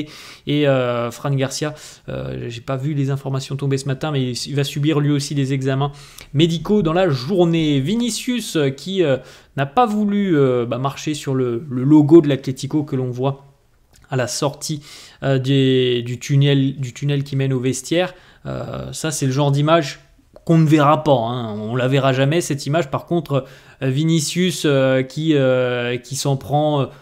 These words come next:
euh, aux arbitres ou, ou, ou au public, euh, qui harangue un peu le public, ça c'est des images qui circulent partout, mais voilà, ce genre d'image, euh, bah, ça circule assez peu au final sur, euh, sur, euh, sur Vini.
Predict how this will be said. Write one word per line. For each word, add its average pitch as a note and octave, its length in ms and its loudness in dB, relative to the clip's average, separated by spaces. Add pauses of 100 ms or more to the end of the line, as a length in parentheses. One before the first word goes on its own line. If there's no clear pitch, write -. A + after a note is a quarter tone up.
(200)
euh, F2+ 420 -12
aux C#3 200 0
arbitres C#3+ 480 0
ou, D#3+ 120 2
ou, E3 320 2
ou E3 140 4
au D3+ 80 6
public, D3 640 -4 (320)
euh, B2 320 -6
qui B2+ 160 -6
harangue C#3 280 0
un C#3+ 60 2
peu D3 140 0
le C#3+ 80 2
public, C#3+ 360 -2
ça D#3+ 120 -2
c'est D3 120 -2
des C3+ 160 0
images D3+ 220 0
qui - 80 -8
circulent C#3+ 400 -2
partout, - 320 -2
mais G#3+ 240 4
voilà, F3+ 280 2
ce - 160 -8
genre D3 260 -2
d'image, C#3+ 480 0 (400)
euh, A#2+ 120 -8
bah, B2 200 -10
ça - 180 -8
circule D#3 400 -6
assez C#3+ 320 -2
peu F3+ 320 -2
au - 100 -6
final C3+ 360 -4
sur, C3+ 180 -4
euh, B2 240 -6
sur, C#3 260 -4
euh, A#2+ 300 -4
sur C#3 200 -8
Vini. C3 240 -4